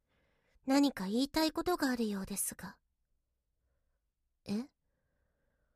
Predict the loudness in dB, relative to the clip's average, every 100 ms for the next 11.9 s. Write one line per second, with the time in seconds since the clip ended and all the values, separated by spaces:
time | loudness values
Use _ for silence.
0 | _ _ _ -12 0 2 2 0 -4 -2
1 | -2 -2 -2 -2 -4 -4 -4 -4 -2 -4
2 | -6 -10 -10 -12 -10 -10 -14 _ _ _
3 | -10 -8 -6 -8 -12 -14 _ _ _ _
4 | _ _ _ _ _ _ _ _ _ _
5 | _ _ _ 0 2 2 -2 -2 -6 -4
6 | -4 -6 -12 -18 _ _ _ _ _ _
7 | _ -4 0 0 0 0 0 0 0 0
8 | -2 -6 -8 -4 -6 -6 -10 -8 -8 -14
9 | _ -20 -20 -20 -6 -6 -4 -4 -2 -2
10 | -4 -2 -2 0 -4 -4 -4 -4 -4 -6
11 | -6 -8 -4 -4 -4 -6 -6 -6 -12